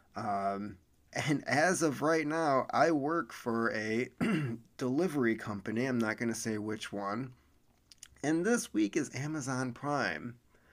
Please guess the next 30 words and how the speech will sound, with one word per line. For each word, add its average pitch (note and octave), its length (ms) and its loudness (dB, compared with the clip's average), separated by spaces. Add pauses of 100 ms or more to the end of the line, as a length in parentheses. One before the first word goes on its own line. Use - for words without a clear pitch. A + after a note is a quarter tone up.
(480)
And, B2 360 -6
uh, A2 320 -4 (100)
in D#3 200 -4
previous A#2 1080 0 (120)
years, G#2+ 840 -2
I A2 140 -6
have A#2 140 -2
been A2+ 160 -2
asked A2 300 -4
to G2 60 -12
come G#2+ 300 -6
in G#2+ 220 -4
and G#2 120 -4
help G#2 300 -6
with A2 160 -12
deliveries G#2+ 800 -4
and, G#2 240 -6 (380)
and A#2+ 120 -2
other A#2 280 2
things A#2 400 -2
because B2 360 -4
of B2 120 -4
the C3 140 -2
overabundance C#3+ 800 -2
of A#2+ 100 -6
stuff A#2+ 440 -2 (300)
that A#2+ 160 -8
people A2+ 400 -6
were G#2+ 240 0 (120)
del-, - 200 -2